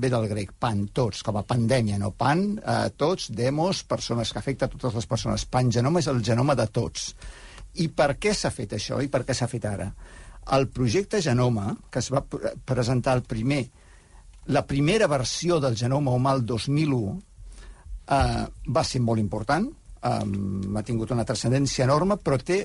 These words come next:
una limitació, i és que es basa sobretot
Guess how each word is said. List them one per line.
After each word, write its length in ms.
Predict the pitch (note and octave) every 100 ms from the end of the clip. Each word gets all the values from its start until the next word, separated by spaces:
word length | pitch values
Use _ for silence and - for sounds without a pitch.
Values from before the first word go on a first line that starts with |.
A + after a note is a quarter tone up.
| -
una 200 | C3 D3
limitació, 680 | D3+ A#2+ G#2+ G#2+ - B2 G2 - - - -
i 160 | B2 D3+
és 160 | D#3+
que 140 | - G3 -
es 160 | B2+ G#2+
basa 320 | B2+ D#3 F#3+
sobretot 640 | - D#3+ B2 - D#3+ G3+